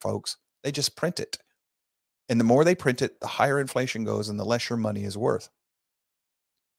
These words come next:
Case in point, I was watching a show just last night about World War Two and the B seventeen bomber.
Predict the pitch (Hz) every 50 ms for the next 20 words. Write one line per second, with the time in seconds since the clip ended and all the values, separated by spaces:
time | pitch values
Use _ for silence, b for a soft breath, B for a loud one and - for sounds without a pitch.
0 | _ _ _ _ _ - 151 156 - 135 117 - - 156 156 127 110 110 107 113
1 | 120 127 - - 117 113 - - 123 120 104 107 104 - - 92 - - - 165
2 | 170 135 101 101 - - - 104 101 98 90 95 - - - 180 131 107 101 98
3 | 95 110 110 - 110 104 101 - - 101 101 95 135 160 139 107 85 -